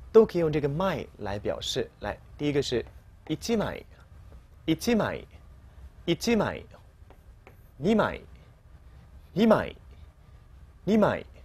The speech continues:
三枚，三枚，三枚，四枚，四枚，四枚，五枚，五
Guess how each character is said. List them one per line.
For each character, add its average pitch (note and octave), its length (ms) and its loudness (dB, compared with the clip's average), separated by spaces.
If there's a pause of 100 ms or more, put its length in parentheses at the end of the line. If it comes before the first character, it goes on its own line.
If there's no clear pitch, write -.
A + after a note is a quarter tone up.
(720)
三 G#3 380 2
枚， A#2 380 -4 (720)
三 G#3+ 400 2
枚， A#2+ 360 -4 (680)
三 G3+ 460 0
枚， G2 360 -6 (800)
四 C3+ 80 2 (160)
枚， A#2+ 380 -2 (880)
四 G3 160 8
枚， C#3 440 0 (880)
四 F#3+ 160 6 (100)
枚， G2+ 320 -4 (840)
五 C#3 120 6
枚， D#3+ 320 2 (920)
五 C3+ 180 4